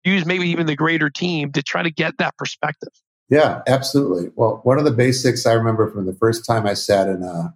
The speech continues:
Speaker 2: value selling class with you guys was you cannot, you're not actually selling if you're talking to someone who can't buy.
Speaker 1: Yep.
Speaker 2: Right. And so it's sort of the same thing. Like, if you're in customer success,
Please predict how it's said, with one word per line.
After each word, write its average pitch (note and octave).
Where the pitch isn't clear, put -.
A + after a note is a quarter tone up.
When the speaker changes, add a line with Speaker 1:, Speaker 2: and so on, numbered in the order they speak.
Speaker 2:
value G#2
selling G2
class F2+
with -
you F2+
guys E2+
was F2
you F2+
cannot, A2
you're B2
not E3
actually C#3+
selling A2
if F2+
you're F2
talking F#2+
to F#2+
someone F#2
who F2
can't F2+
buy. -
Speaker 1:
Yep. F3
Speaker 2:
Right. -
And G#2+
so A#2+
it's A2
sort C#3
of C3
the B2
same G#2
thing. -
Like, -
if -
you're D3+
in C3+
customer B2+
success, -